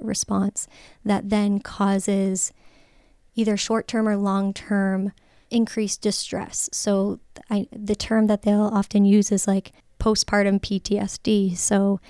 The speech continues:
that can show up differently for a lot of people. Um, some common symptoms of it is, like, flashbacks of the birth experience that you have that are in a,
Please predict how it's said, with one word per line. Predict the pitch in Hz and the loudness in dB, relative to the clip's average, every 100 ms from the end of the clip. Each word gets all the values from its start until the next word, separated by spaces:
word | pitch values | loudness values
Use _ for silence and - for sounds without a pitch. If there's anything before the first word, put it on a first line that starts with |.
| - - - | -20 -18 -2
that | 220 - | 0 0
can | 247 220 | 0 0
show | - 202 208 | 0 -2 -4
up | - - | -6 -4
differently | 208 - 226 233 247 254 | -4 -2 -4 0 2 2
for | 254 240 | 2 0
a | 233 | 2
lot | 226 220 220 | 0 0 -2
of | - | -4
people. | - 226 - 254 262 269 - | -6 -6 -4 -2 -2 -6 -4
Um, | 208 190 190 | -2 0 0
some | - 196 | 0 -2
common | - - - 208 196 202 202 202 196 - - _ _ _ - | -2 -8 -4 2 4 4 2 0 -2 -6 -20 _ _ _ -10
symptoms | - 214 202 208 202 196 - | -2 0 0 0 0 0 -2
of | 196 | 0
it | 196 202 - | -2 -2 -2
is, | 202 190 185 - | 0 2 0 -2
like, | 196 - - | -4 -6 -6
flashbacks | 190 185 - - - - - - - | -4 -6 -8 -8 -8 -10 -12 -10 -4
of | 208 202 196 - _ | 0 0 -2 -8 _
the | 214 | -2
birth | 196 208 185 | 0 0 -2
experience | 208 - 214 202 - | -6 -4 0 0 0
that | - | -4
you | 208 | -4
have | 180 202 196 | -2 -4 -2
that | 208 | -2
are | 208 | 0
in | 208 202 208 | 0 -2 0
a, | 202 202 | 0 0